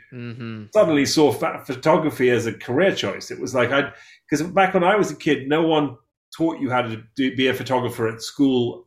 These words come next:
Speaker 2: You know, my science teacher taught me how to print, but it wasn't like, it wasn't a class. It was, like, literally in my free time, I would go and see him and he would show me how to print. But so,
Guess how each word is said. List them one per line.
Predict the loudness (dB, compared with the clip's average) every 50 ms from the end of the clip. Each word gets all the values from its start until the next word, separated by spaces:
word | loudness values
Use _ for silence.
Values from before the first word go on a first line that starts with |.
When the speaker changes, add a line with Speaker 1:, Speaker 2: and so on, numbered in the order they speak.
| -6
Speaker 2:
You | -4 -2
know, | -2
my | 0 0 -2 -2
science | -2 -2 0 0 -2 -2
teacher | -4 -6 -6 -6 -6
taught | -8 -8 -6
me | -4 -4
how | -4
to | -4
print, | -6 -2 2 2 2 2 0 -4
but | -4 -2
it | 0 2
wasn't | 0 0 0 -4 -4 0
like, | 0 0 0 -2
it | -6 -18 -20 -20 -20 -12 -2
wasn't | -2 0 0 0 -2
a | -2
class. | -2 0 2 4 4 4 2 -2 -4 -6 -6
It | -6
was, | -4 -2
like, | 0 0 2
literally | 2 0 0 0 -2 -2 -2 -2 -2 -4 -8 -12 _ -6
in | -4 -2
my | 2 2 2 2
free | 0 2 2 2 2 2
time, | 0 -2 0 0 0 0 0
I | 0
would | 0 0 -2
go | -2 -2 -2
and | -2 -4
see | -4 -4 -2 -2
him | -2
and | -2 -2
he | -4
would | -4 -2
show | -2 -2
me | -2 -2
how | -6
to | -6
print. | -6 -4 -4 -4 -4 -6 -12 -20 -20 -20 -20 _ _ -6
But | -6 -6 -4 0
so, | 2 4 4 4 2 0